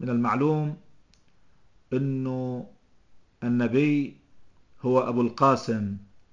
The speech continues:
محمد بن عبد الله ابن عبد المطلب ابن هاشم ابن عبد مناف،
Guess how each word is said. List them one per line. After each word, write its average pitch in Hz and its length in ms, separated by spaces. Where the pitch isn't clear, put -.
محمد 120 440
بن 104 160
عبد 107 260
الله 117 540
ابن 113 180
عبد 107 260
المطلب 117 640
ابن 117 200
هاشم 120 760
ابن 131 220
عبد 127 240
مناف، 135 540